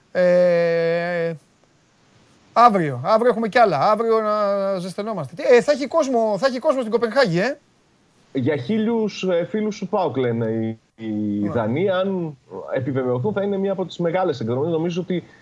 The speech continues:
Speaker 2: η πρώτη μεγάλη εκ-, παρουσίαση εκτός έδρας παιχνίδι φίλων του παοκ στην Ευρώπη μετά το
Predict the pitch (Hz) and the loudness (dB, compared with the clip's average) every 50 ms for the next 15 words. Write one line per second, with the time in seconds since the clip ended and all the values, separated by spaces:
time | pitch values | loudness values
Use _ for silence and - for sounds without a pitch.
0 | _ - 139 143 127 151 156 175 190 - - 165 151 147 151 165 170 175 160 143 | _ -6 -4 -4 -2 0 0 0 -2 -2 -4 -4 -2 -2 -2 -2 -2 -4 -4 -6
1 | 135 135 131 131 127 123 - - - _ - 147 139 123 123 120 123 123 156 180 | -8 -10 -10 -10 -12 -14 -16 -20 -18 _ -4 -4 -2 -2 -2 -6 -6 -6 -4 -4
2 | 180 160 143 - 156 127 120 131 147 151 - 170 160 165 156 - - 120 120 160 | -2 -4 -4 -4 -6 -8 -6 -6 -6 -6 -6 -6 -6 -6 -8 -8 -10 -8 -6 -6
3 | 165 151 147 - 170 165 160 147 135 123 127 160 170 165 160 160 - - _ _ | -6 -6 -6 -4 -4 -4 -2 -2 -2 -2 -2 0 0 0 -2 -4 -8 -18 _ _
4 | _ _ _ - - 135 131 127 123 147 165 - 170 170 165 151 143 - 165 160 | _ _ _ -8 -4 -2 0 0 0 0 0 0 -2 -2 -2 -2 -2 -2 -2 -2
5 | - 165 | 0 0